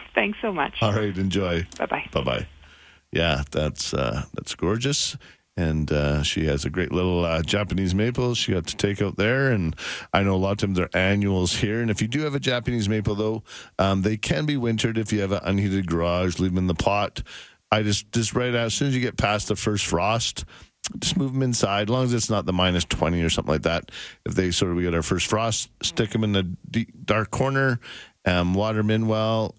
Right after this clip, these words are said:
Speaker 2: and then just let 'em sit there for the winter. And sort of April, you can start bringing 'em outside again and, uh, and go from there. But I'm gonna take a quick break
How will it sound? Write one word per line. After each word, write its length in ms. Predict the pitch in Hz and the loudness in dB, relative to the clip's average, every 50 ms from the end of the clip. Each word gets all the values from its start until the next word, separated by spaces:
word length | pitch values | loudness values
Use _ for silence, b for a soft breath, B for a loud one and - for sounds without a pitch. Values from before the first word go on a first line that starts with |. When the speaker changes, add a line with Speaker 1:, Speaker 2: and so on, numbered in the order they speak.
| _ - | _ 0
Speaker 2:
and 180 | 90 92 90 90 | 0 2 2 2
then 160 | 90 90 90 | 2 2 2
just 140 | 90 87 - | 2 2 2
let 80 | 92 90 | 2 2
'em 80 | 90 82 | 2 2
sit 200 | - - 87 - | 0 0 0 0
there 100 | 95 92 | 0 -2
for 140 | - - 98 90 | 0 0 0 0
the 80 | 92 | 2
winter. 400 | 92 104 117 117 - 135 139 135 | 2 0 0 0 0 0 2 2
And 340 | 135 123 110 101 98 92 - B B B B B B B B | 2 2 2 2 0 -2 -4 B B B B B B B B
sort 220 | - - - - - | -4 -2 -2 0 0
of 100 | - - - | 0 -2 0
April, 420 | 113 117 117 - - 127 120 120 | 0 -2 0 0 0 0 0 0
you 60 | 117 113 | 0 0
can 120 | 110 104 | 0 0
start 200 | 101 113 107 98 | 0 0 -2 -2
bringing 240 | 104 107 104 104 101 | 0 0 0 2 2
'em 100 | 98 95 | 2 2
outside 400 | 95 - - - 90 90 90 90 | 0 0 0 0 0 0 0 2
again 380 | 92 92 92 92 95 92 90 | 2 2 2 4 4 2 2
and, 320 | 90 87 82 82 82 76 85 | 2 2 2 2 2 2 2
uh, 220 | 82 80 80 78 - B B B B B - | 2 2 0 0 -2 B B B B B -2
and 180 | 76 78 76 | -2 0 2
go 140 | 78 76 71 | 2 0 0
from 180 | - - 67 71 | 0 -2 0 0
there. 240 | 85 98 98 85 - B B B B B B B B B B _ _ _ _ _ _ - | 2 2 0 0 -2 B B B B B B B B B B _ _ _ _ _ _ -2
But 480 | 76 69 73 - - - - - - - _ - | 0 0 0 -2 -4 -4 -4 -6 -6 -6 _ -2
I'm 120 | 104 104 | -2 0
gonna 200 | 101 101 101 98 | 0 2 0 0
take 220 | 87 - 107 101 - | 0 -2 -4 -4 -6
a 40 | - | -8
quick 260 | - - 139 - - | -6 -6 -6 -6 -4
break 520 | - - - - - - - - - - | -4 -2 -2 -2 -2 -4 -8 -14 -14 -16